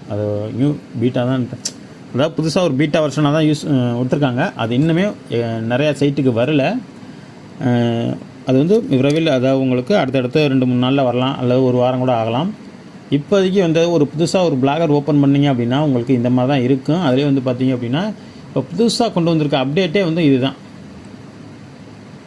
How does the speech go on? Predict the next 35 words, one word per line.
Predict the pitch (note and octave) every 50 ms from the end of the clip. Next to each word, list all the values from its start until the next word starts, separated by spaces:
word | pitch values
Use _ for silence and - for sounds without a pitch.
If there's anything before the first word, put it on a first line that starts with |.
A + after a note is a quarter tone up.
| - - - - - - - - - - - - - - - - - - - - - - - - -
இவங்க | - - B2 A#2+
என்ன | C#3 F3 G3 -
சொல்றாங்க, | F#3 E3 D#3+ D3+ D3+ D#3+ F3+ E3 C3+
லிங்க் | C#3 E3+ G3 F#3 - F3+
எல்லாம் | D3+ D#3 E3 E3
வந்து | D#3 D3 C3+
பார்த்தீங்க | C#3 B2+ B2+ C#3 C#3+ D3
அப்படின்னா, | C3 B2 B2+ C#3+ D#3
நம்ம | C#3+ B2+ A#2+ A2 -
தனியா | - B2 C#3 D#3+ E3
இதுக்கு | D3 C3+ C3+ B2+ C3
முன்னாடி | C3 D3+ E3 F#3 D#3+ D3+
WordPress-ல | F#3+ A3+ A3+ - G#3+ E3+ - D3 C#3
நம்ம | B2+ A#2 A2 G2+
பார்த்துருப்போம். | A#2 A#2+ A#2+ - - - G#2+ A2 A#2+ D#3+ G#3+ B3 - - - - - - - - - -
ஒரு | - B2+ A#2+ -
கண்டென்ட்டை | - C#3 D#3 G3 G3+ G3 F3 F#3 F3 E3
நம்ம | D3 D3 C#3+ C#3+ C3+ B2+ -
செலக்ட் | C#3 C#3 C#3+ C#3+ -
பண்ணியிருந்தா, | C#3 C3+ C3+ C3 C3 C#3 D#3 F#3 C3
அதுக்கு | B2 B2+ B2+ C#3+ C3+
தகுந்த | - C3 C3+ C#3 D3 D3 C3+ C3+ C3 B2 A#2+ A#2+ A#2 A2+ A#2 B2 B2+ B2
இதை | C3+ C#3
வந்து | B2+ B2 C3+ D#3 D#3 C#3+
நம்ம | C3 B2 A#2+ A2+
அது | A2+ A2+ A2+ -
கொடுத்துக்கலாம். | B2 B2 - A#2 C3 E3 G3+ - - - - - - - - -
இப்போ | - C#3 C#3 - - E3+
நான் | D#3+ D#3+ D#3+ D3
உங்களுக்கு | C#3 C#3 C3+ B2+ C3 -
புரிகிற | D#3+ F3+ F#3+ F3 E3+ C#3+ C#3
மாதிரியே | C#3 C3+ D3 F3
இதில் | D#3+ C3 B2 A#2+ A2+ A2
நான் | G#2 G#2+ G#2+
உங்களுக்கு | G#2 G#2 G#2 - C3+ C3+